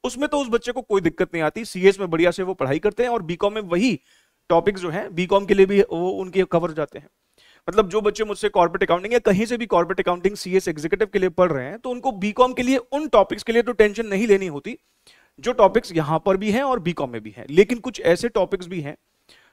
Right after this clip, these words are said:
जो सिर्फ बीकॉम में हैं, सीएस में नहीं है। एग्जांपल के तौर पर इंटरनल रिकंस्ट्रक्शन या फिर amalgamation। न्यू सिलेबस में valuation of goodwill, valuation of shares नहीं है, लेकिन वो बीकॉम में होता है।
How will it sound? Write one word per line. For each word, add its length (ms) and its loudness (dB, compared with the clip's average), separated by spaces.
जो 140 -2
सिर्फ 260 0
बीकॉम 400 -2
में 100 -8
हैं, 140 -10
सीएस 380 -6
में 60 -10
नहीं 200 -12
है। 100 -20
एग्जांपल 420 2
के 120 2
तौर 200 0
पर 160 -4
इंटरनल 440 -2
रिकंस्ट्रक्शन 640 -8
या 220 4
फिर 300 -4
amalgamation। 600 -2
न्यू 240 -4
सिलेबस 400 0
में 100 -2
valuation 440 2
of 180 -4
goodwill, 360 -2
valuation 440 0
of 100 -6
shares 440 -6
नहीं 220 -8
है, 100 -4
लेकिन 300 2
वो 120 -6
बीकॉम 320 -8
में 100 -10
होता 220 -10
है। 100 -12